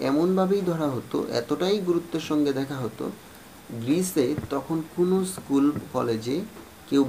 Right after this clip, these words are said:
ভর্তি হতে গেলে কিংবা কোনো গুরুর কাছে, তখন স্কুল কলেজের চাইতে মানুষ আরেকজন গুরুর কাছে শিক্ষা নিতেন।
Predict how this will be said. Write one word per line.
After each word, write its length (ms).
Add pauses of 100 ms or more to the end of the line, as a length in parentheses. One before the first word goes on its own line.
ভর্তি 320
হতে 260
গেলে 340
কিংবা 460 (220)
কোনো 200
গুরুর 400
কাছে, 400 (280)
তখন 340 (160)
স্কুল 300
কলেজের 380
চাইতে 320 (500)
মানুষ 400 (240)
আরেকজন 420
গুরুর 320
কাছে 220
শিক্ষা 320
নিতেন। 320